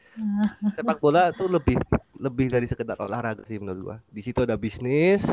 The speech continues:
Speaker 2: di situ ada persatuan, di situ ada politik,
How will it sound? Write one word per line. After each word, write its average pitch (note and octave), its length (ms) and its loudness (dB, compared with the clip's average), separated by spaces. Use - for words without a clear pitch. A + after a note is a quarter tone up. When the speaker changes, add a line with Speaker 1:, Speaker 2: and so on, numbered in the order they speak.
Speaker 2:
di A2 220 -8
situ A#2+ 240 -6
ada G#2+ 640 -2
persatuan, C3 960 2
di A#2 80 -12
situ A#2+ 260 -8
ada A#2+ 260 -2
politik, A#2+ 680 -2